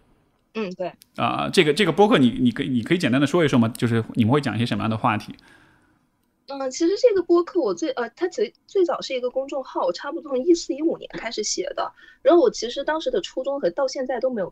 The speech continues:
Speaker 1: 变过，就是我想把艺术科普、艺术史科普这个事情做下来。因为我去逛很多美术馆的时候，我发现他们的一个通病就是不说人话，就是他们的
Speaker 2: <laughs> 对，是的，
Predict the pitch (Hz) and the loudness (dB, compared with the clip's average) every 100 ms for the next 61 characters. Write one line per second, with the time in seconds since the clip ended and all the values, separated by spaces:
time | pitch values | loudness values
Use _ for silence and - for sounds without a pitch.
0 | - 269 185 175 165 - - 202 175 - | -6 -6 -4 -2 -2 -2 -2 2 2 0
1 | 202 175 - _ _ _ _ _ _ _ | -4 -6 -8 _ _ _ _ _ _ _
2 | - 185 180 254 254 - 240 - _ - | -2 -2 -2 -4 -4 -4 -6 -8 _ -18
3 | - - 294 - - 254 277 269 247 - | -6 -2 -2 0 -2 -2 -2 -2 -2 -4
4 | - 247 254 - - 208 202 - 226 - | -2 0 0 -2 -2 -2 -2 -2 -4 -6
5 | - - 269 233 190 165 - - - - | -8 -2 0 0 -2 -4 -6 -8 -16 -18
6 | - - 294 330 320 - - 262 254 277 | -16 -2 4 6 6 4 0 -4 -2 -2
7 | 240 180 196 208 156 - 254 202 - 170 | 0 -2 -2 -2 -2 -2 -4 -4 -4 -4
8 | 185 202 175 - 247 262 233 262 254 220 | -2 0 0 -2 -8 -6 -6 -6 -4 0
9 | 190 170 170 202 262 262 254 208 214 208 | 0 0 -2 -4 -6 -4 -2 -2 -2 -2
10 | 196 214 - 226 196 - 156 - 175 - | -2 -2 -4 -4 -4 -6 -8 -2 -2 -4
11 | _ - - - - 262 254 - 254 247 | _ -20 -16 -4 2 6 4 4 0 0
12 | 262 - - - _ 147 104 - - - | 0 -4 -6 -12 _ 2 2 -2 -6 -2
13 | 120 | 0